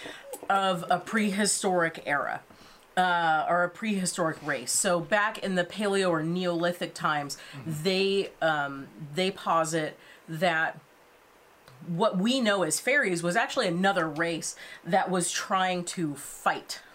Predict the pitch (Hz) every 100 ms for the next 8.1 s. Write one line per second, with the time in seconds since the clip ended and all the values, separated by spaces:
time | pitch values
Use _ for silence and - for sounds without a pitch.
0 | - 180 151 175 165 190 170 170 180 160
1 | 165 156 156 156 156 143 127 139 147 -
2 | 131 - - - 139 170 107 - 185 180
3 | 175 170 170 170 226 233 214 - - -
4 | - 185 233 214 196 190 190 185 175 175
5 | 151 - - 226 185 160 151 233 - -
6 | 185 180 175 175 165 - 208 180 180 170
7 | 165 160 180 165 165 143 170 156 139 151